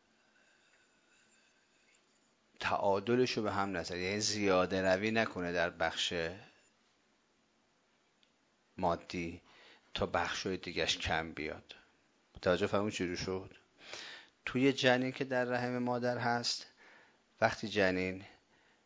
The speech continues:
یه پای اضافه، یه سر اضافه، یه دست اضافه بیاره، به معنای این نیست که در بخش‌های دیگه کمبودی داره. ممکنه نه، نداشته باشه، سالمه.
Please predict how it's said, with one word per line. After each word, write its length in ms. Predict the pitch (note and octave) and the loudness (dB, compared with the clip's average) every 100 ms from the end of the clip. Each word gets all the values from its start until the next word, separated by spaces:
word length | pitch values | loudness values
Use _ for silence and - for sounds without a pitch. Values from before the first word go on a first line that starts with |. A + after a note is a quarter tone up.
| - | -4
یه 140 | G#2+ | -2
پای 480 | G2 - G2 G2 - | 0 2 2 2 -2
اضافه، 500 | F#2+ G2+ F#2 - F#2 | -2 -2 -4 -4 -4
یه 160 | G2 F#2+ | 0 2
سر 280 | - G2+ G2 | 4 4 4
اضافه، 640 | F#2+ F#2 F2+ G2 - F#2 | 2 0 -2 -4 -4 -6
یه 140 | F#2 F#2 | -2 -2
دست 400 | - F2 - G2 | 0 0 0 -2
اضافه 420 | F#2+ F#2 F#2+ F#2 | -4 -4 -6 -6
بیاره، 460 | F#2 F2+ F#2+ G#2 A#2+ | -4 -2 -2 -2 -2
به 100 | G#2+ | 2
معنای 380 | G2+ G2+ A#2 | 2 2 -2
این 100 | B2 | -2
نیست 180 | B2+ B2 | -2 -2
که 60 | F#2+ | 0
در 140 | E2+ | 0
بخش‌های 400 | E2 E2+ - F#2 | 2 -2 -2 -6
دیگه 180 | E2+ F2 | -6 -8
کمبودی 520 | - F2 E2+ E2+ E2 | -8 -8 -8 -12 -12
داره. 160 | E2 E2 | -10 -8
ممکنه 320 | F2+ F#2 G2+ | -10 -6 -4
نه، 120 | G2 | -2
نداشته 480 | F2 F2+ D#2 - D2 | -2 -4 -6 -6 -8
باشه، 180 | D2+ - | -6 -4
سالمه. 440 | - D2+ D#2 D#2 | -2 -4 -6 -14